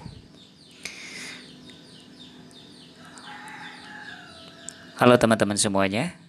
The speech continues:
terima kasih telah menonton, telah mampir ke channel saya, langsung viral dot com. Kali ini saya akan berbagi, ya,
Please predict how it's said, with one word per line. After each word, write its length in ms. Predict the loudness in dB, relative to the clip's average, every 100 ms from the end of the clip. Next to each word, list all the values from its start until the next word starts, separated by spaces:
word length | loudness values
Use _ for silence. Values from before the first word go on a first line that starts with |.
| -10
terima 240 | -4 -2 2
kasih 240 | 4 2
telah 240 | 0 -2 2
menonton, 800 | 4 4 6 4 4 -2 -8 -10 -18 -20 _ -20 -20 _ _ 0
telah 560 | 4 4 2 -2 -6 -10 -16 0
mampir 480 | 2 4 4 2 2 0
ke 160 | 0 2
channel 640 | 0 0 -4 -4 -8 -10 -12 2
saya, 480 | 6 8 6 2 -4 -8 -14 -8
langsung 400 | -6 -6 -8 -4
viral 320 | -2 -2 -2
dot 240 | -4 0
com. 160 | 0 0 -10 -10 -10 -8 -10 -12 -14 -4 4
Kali 240 | 6 6
ini 160 | 6 6
saya 320 | 6 6 4
akan 220 | 2 0 -4 -8 -8 -10 -12 -14 -16 -20 -20 -20 0
berbagi, 800 | 2 6 6 6 4 4 4 -2 -12 -20 -20 -10
ya, 240 | -6 -6